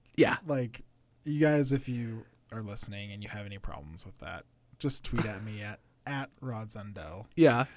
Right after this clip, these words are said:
Speaker 2: And, uh, let me have
Speaker 1: At
Speaker 2: it.
Speaker 1: Sean Walker.
Speaker 2: <laughs>
Speaker 1: I don't know Sean's real Twitter account,
Speaker 2: I
Speaker 1: but
Speaker 2: don't, he has, like, five.
Speaker 1: Yeah, Sean has, that's actually,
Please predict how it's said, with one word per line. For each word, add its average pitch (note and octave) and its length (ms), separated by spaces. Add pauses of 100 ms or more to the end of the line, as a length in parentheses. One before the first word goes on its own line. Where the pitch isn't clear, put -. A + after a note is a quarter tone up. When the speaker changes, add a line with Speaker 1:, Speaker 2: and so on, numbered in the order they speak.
(180)
Speaker 2:
And, D2+ 320
uh, A#1+ 220 (680)
let G2 160
me G2+ 80
have A2 140
Speaker 1:
At D3+ 160
Speaker 2:
it. - 40
Speaker 1:
Sean C#3 360
Walker. B2+ 540 (400)
Speaker 2:
<laughs> - 760
Speaker 1:
I D3+ 80
don't C#3 160
know C3 120
Sean's B2 340
real B2 120
Twitter B2 320
account, B2 520
Speaker 2:
I C3 80
Speaker 1:
but E3+ 80
Speaker 2:
don't, C#3+ 140 (260)
he G3+ 140
has, G3+ 120
like, F3 140
five. G2+ 420
Speaker 1:
Yeah, C3+ 240
Sean F#3+ 300
has, G3 160
that's F3 260
actually, F3+ 680